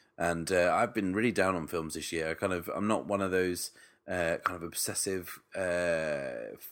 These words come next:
competitive film watchers. We've talked about this before. But a program like Letterboxd, uh, a website like Letterboxd, does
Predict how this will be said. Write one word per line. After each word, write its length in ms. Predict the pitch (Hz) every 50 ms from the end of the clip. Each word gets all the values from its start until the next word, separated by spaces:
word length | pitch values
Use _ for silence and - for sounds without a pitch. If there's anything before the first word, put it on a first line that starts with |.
| - _ _ _ _ -
competitive 680 | - 95 87 - - 120 120 - 117 104 - 139 120 -
film 260 | - 131 123 120 123
watchers. 380 | 127 110 - - 131 120 107 104
We've 120 | 104 87
talked 220 | - - 85 82 -
about 180 | - 85 80
this 120 | 78 78 -
before. 420 | - - - 98 92 87 90 90 - - - - _ _ -
But 180 | 120 120 87 107
a 40 | 113
program 440 | - 165 151 139 123 117 113 110
like 140 | 104 104 92
Letterboxd, 600 | 98 120 104 78 85 78 85 92 64 - - - 98
uh, 140 | 95 95
a 80 | 87 92
website 380 | 95 95 92 - - 104 92 85
like 140 | 87 87 85 87 69 71 71
Letterboxd, 260 | 82 78 - - -
does 200 | - 90 85